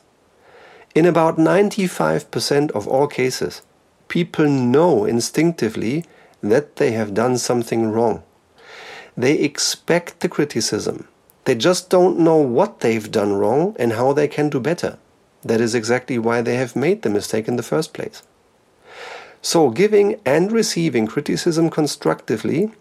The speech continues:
is a very important leadership topic. It's not easy, but it's a learnable skill. So what do you say? And more importantly, how do you say it in a way that after the conversation,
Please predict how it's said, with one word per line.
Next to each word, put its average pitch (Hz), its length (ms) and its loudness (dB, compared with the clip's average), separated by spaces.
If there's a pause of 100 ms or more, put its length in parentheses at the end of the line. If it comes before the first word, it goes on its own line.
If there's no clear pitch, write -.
(280)
is 113 120 0
a 117 120 2
very 131 400 2
important 135 560 -2
leadership 117 400 -4
topic. - 400 -6 (580)
It's - 180 -6
not 190 160 4
easy, 131 360 -2 (520)
but 123 140 2
it's 120 180 -2
a 135 40 0
learnable 123 480 2
skill. - 400 -4 (920)
So - 240 2
what 139 300 2
do 226 60 0
you 208 140 0
say? - 380 -2 (540)
And 120 240 0
more 135 480 2
importantly, 143 840 -2 (500)
how 143 600 -2 (180)
do 127 120 -2
you 110 100 2
say 139 300 0
it - 140 -6
in 127 140 -2
a 113 60 0
way 135 360 0 (580)
that - 280 -4
after 123 320 0
the 175 140 2
conversation, 170 840 0